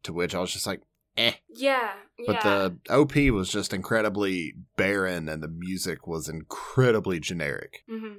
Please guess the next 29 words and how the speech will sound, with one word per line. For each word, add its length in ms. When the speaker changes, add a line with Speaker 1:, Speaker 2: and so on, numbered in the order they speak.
Speaker 1:
To 80
where 120
Speaker 2:
And 20
Speaker 1:
I 40
Speaker 2:
I, 80
I 180
Speaker 1:
just, 260
uh, 160
Speaker 2:
Sorry. 200
Speaker 1:
you're 140
good. 180
Speaker 2:
Uh, 80
Speaker 1:
You're 120
good. 240
You 140
go 80
ahead. 320
Speaker 2:
<laughs> 320
I 120
was 80
gonna 120
say, 220
I, 240
I 80
haven't 480
fact-checked 880
the 60
costume 520
department, 600